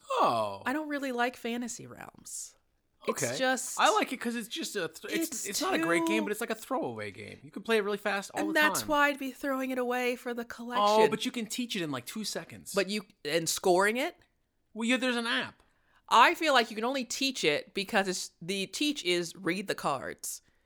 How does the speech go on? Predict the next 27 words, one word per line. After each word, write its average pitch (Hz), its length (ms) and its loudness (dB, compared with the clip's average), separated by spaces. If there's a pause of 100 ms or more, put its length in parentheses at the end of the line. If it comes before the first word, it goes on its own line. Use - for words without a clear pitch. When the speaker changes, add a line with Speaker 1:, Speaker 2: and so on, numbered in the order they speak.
(180)
Speaker 1:
Yeah. 185 360 4
Speaker 2:
And 196 220 4
reading 262 320 0
the 220 80 0
cards 208 500 2
is 185 120 -8
not 185 240 4
super 254 340 -2
fun, 143 360 2
especially 277 500 0
your 180 160 0
first - 720 0 (180)
or 135 340 -2
second 156 400 0
or 131 80 -8
third 151 200 0
or 139 40 -2
fourth 175 320 4 (220)
time 190 240 2
through 190 100 -10
the 165 80 -2
game, 208 360 2
'cause 185 100 -10
you 180 100 0
don't 233 180 4
really 185 440 4
know 175 640 0